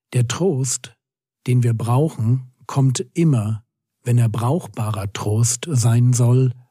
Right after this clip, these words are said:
von Gott. Drittens, wir sehen, dass bei Paulus die Bedrängnisse seinen Glauben an die Macht Gottes gestärkt haben. Und viertens,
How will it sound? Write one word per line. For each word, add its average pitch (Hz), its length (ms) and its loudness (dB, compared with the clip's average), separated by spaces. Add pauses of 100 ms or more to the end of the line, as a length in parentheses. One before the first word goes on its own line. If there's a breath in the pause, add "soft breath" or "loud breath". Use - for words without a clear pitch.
(140 soft breath)
von 117 300 0
Gott. - 340 -8 (1000)
Drittens, 123 760 -4 (800)
wir 131 100 2
sehen, 139 320 4
dass 135 160 0
bei 127 180 0
Paulus 131 680 0 (360)
die 131 60 0
Bedrängnisse 127 1040 2 (800)
seinen 123 540 2
Glauben 147 680 2 (160)
an 131 240 2
die 113 120 2
Macht 120 680 0
Gottes 120 520 0
gestärkt - 640 -4
haben. - 320 -8 (1080)
Und 120 480 2
viertens, 160 880 0